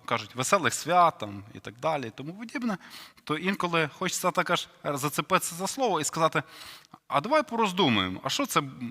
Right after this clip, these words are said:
відбулося? Ну, взагалі, про що це буде, от, якщо ти про Пасху говориш, що таке Пасха? Ну, от, і якщо про Воскресіння, що це для нас означає?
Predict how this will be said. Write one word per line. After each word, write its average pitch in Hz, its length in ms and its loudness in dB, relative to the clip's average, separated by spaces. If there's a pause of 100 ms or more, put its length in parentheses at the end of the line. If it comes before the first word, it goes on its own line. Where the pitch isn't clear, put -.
(440)
відбулося? 139 640 -4 (540)
Ну, 104 220 -8
взагалі, 104 500 -6 (120)
про 131 120 -6
що - 160 -4
це - 160 -2
буде, 143 440 4
от, 107 420 -6 (600)
якщо 123 200 -2
ти 233 120 -2
про - 180 -2
Пасху 262 320 0
говориш, 123 280 2
що 220 100 -8
таке - 200 -10
Пасха? 107 580 0 (960)
Ну, 98 220 -10
от, 92 140 -16
і 101 120 -8 (100)
якщо 117 440 -4
про 170 180 -4
Воскресіння, 175 760 0 (840)
що - 220 0
це 123 200 2
для 101 180 4
нас 127 280 4
означає? 113 760 0